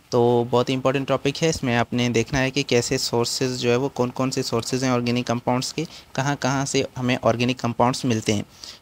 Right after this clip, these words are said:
तो चलिए स्टार्ट करते हैं, सेकंड लेक्चर है हमारा ऑर्गेनिक कंपाउंड्स के थर्ड चैप्टर का।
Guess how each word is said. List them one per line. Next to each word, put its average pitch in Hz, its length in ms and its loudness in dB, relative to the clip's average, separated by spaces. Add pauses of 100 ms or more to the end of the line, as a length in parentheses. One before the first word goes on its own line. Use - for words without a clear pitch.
(100)
तो 123 200 4
चलिए 139 280 4
स्टार्ट 135 260 4
करते 139 220 -2
हैं, 147 100 -2
सेकंड 131 380 -2
लेक्चर 127 340 0
है 139 80 0
हमारा 127 280 2
ऑर्गेनिक 120 420 0
कंपाउंड्स 113 400 -2
के 123 120 0
थर्ड 110 260 0
चैप्टर 123 300 -2
का। 127 120 2